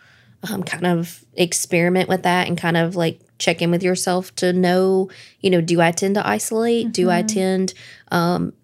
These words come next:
Speaker 1: and to, you know, the community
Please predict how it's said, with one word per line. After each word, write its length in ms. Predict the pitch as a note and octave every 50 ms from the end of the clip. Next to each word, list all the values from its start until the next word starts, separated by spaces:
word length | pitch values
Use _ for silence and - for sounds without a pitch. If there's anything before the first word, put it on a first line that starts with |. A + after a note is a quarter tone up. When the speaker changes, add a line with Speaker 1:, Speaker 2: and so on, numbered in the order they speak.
| _
Speaker 1:
and 540 | - F#3 F#3 F#3 F#3 F#3 F#3 F3+ F3+ F3+ F#3+ - - _ -
to, 160 | - F3+ - - _
you 100 | - F#3+
know, 200 | F3+ E3+ D#3+ E3
the 160 | E3+ E3+ E3 E3
community 880 | E3+ - F#3 F3 E3+ E3+ E3+ F3 F3 F3+ F3+ F3+ F3+ F3+ F3+ F3 F3+